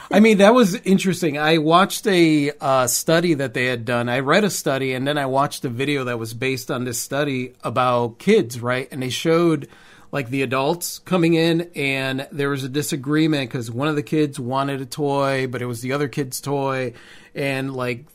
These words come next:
Speaker 2: they got into, the little, the kids got into an argument. And then shortly thereafter, like, five minutes later, they're just playing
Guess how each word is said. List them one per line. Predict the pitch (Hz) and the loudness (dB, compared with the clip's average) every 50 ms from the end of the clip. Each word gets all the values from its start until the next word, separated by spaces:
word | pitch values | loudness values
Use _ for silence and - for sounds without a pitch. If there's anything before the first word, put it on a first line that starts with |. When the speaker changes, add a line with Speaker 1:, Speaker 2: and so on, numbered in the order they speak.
| _ 143 | _ 4
Speaker 2:
they | 151 156 165 | 4 4 6
got | 175 165 160 | 4 4 4
into, | 160 156 156 - - 160 139 135 135 127 | 2 2 0 -2 -2 -2 -2 -2 -2 -4
the | 123 135 | -2 0
little, | 143 151 160 160 - - | 2 2 2 0 -2 -4
the | 131 139 135 | -6 -4 -4
kids | 131 - - 208 233 190 185 | -2 0 0 0 0 0 0
got | 180 160 151 | 0 0 0
into | 151 143 - | 0 -2 -2
an | 139 123 | -4 -2
argument. | 127 139 151 151 143 139 120 120 120 123 - _ _ _ - - _ _ - _ _ - | 0 0 0 0 0 -2 -2 -2 -4 -6 -10 _ _ _ -20 -20 _ _ -20 _ _ -2
And | 175 151 151 156 | 0 0 2 2
then | 151 175 175 175 175 175 170 165 165 - | 4 4 4 4 4 4 4 2 0 -4
shortly | - - - 208 214 226 214 202 196 | -6 0 4 4 6 6 6 4 4
thereafter, | 170 170 165 160 170 180 202 202 202 - 196 170 151 147 139 139 131 127 131 - _ - | 4 4 4 4 6 4 4 2 2 0 0 2 2 2 2 0 -2 -4 -8 -12 _ -6
like, | 180 147 139 - | -6 -6 -6 -2
five | - - 180 185 190 | 2 4 4 4 4
minutes | 180 175 151 135 - - | 2 0 0 -2 -2 0
later, | 175 185 190 170 151 131 | 0 2 2 2 2 0
they're | 123 135 143 147 | 0 0 -2 0
just | 127 151 147 - - | -2 -4 -6 -6 -6
playing | - - 156 156 143 113 104 104 117 | -4 -2 -2 0 -2 -2 -6 -10 -14